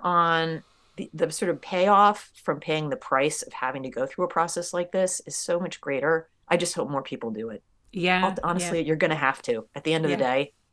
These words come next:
Speaker 1: I, I think I may have sent you this research. K P M G just surveyed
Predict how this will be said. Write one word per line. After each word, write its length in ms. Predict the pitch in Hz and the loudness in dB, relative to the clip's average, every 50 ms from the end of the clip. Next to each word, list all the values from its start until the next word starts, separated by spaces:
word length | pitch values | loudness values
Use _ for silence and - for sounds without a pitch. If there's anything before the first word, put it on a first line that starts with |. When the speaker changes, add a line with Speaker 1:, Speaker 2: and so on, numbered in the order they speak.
| _ _ | _ _
Speaker 1:
I, 140 | - 101 - - _ _ | -6 -6 -6 -6 _ _
I 40 | - - | -14 -8
think 240 | - 185 160 156 | -6 -6 -2 0
I 80 | 147 139 | 0 0
may 120 | 139 135 | 0 0
have 120 | 131 131 - | 0 -2 -2
sent 240 | - - 156 - 123 | -4 -6 -6 -4 -4
you 80 | 139 127 | -4 -4
this 180 | 123 - - | -4 -4 -6
research. 540 | 135 135 127 - - 156 156 - - - _ _ _ _ _ | -8 -10 -6 -4 -2 -2 -2 -4 -8 -12 _ _ _ _ _
K 160 | - - 185 185 | 0 0 0 2
P 120 | 190 202 | 2 0
M 100 | 180 170 | -2 0
G 140 | 156 151 143 | 0 -2 -2
just 260 | - 147 139 - - | -2 -4 -4 -4 -2
surveyed 640 | - - 135 135 123 143 139 147 156 156 160 175 | -2 0 0 0 2 4 4 4 4 2 0 -4